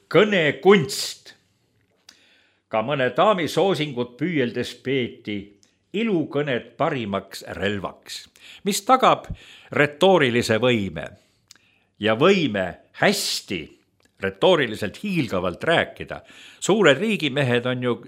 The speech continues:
tegelikult kõik võrratud retoorikamehed. Seda tagab mis? Mõtlemiskvaliteet.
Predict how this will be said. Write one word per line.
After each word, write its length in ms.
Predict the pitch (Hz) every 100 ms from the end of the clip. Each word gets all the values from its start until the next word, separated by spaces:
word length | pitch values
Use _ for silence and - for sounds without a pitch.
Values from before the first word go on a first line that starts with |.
| -
tegelikult 760 | 185 170 131 127 120 - - - _ _ _ -
kõik 280 | 185 175 120
võrratud 680 | 202 190 120 - 117 - - _ _ _ _ -
retoorikamehed. 1040 | 104 - 226 214 127 101 92 80 78 - _ _ _ - - -
Seda 260 | - 117 117
tagab 400 | 104 156 131 107
mis? 400 | 147 147 - - - _ - -
Mõtlemiskvaliteet. 2000 | - 277 - - - 107 147 113 131 - - - 190 127 - - 98 80 - _